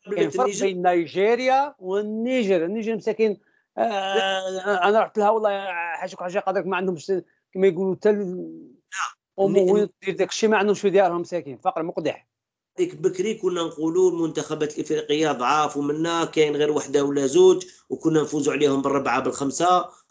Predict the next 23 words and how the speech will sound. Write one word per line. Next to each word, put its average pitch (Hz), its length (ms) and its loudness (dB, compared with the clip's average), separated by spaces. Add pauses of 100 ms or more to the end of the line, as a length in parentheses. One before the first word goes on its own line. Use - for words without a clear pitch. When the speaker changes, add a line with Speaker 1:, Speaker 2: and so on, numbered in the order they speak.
(140)
Speaker 1:
كنا 165 180 2
نجيبوا 151 340 -2
بهم، 147 400 2
يعني 139 240 0
نجي 143 160 0
نحضروا 143 520 0
بهم، 135 280 2 (260)
لا، 139 220 2
لا، 131 180 0
لا، 123 160 0
لا، 127 360 -4 (160)
نحضروا 156 340 0
بهم 139 260 2
الاستحقاقات 143 840 -4
اللي 139 100 -2
جايين، 147 440 2 (220)
ولكن 147 400 0
اليوم 180 500 2 (500)
ل-، 139 220 0
آه، 147 500 -2
ما 143 180 0
نغلطوش 139 500 0
رواحتينا. 165 560 0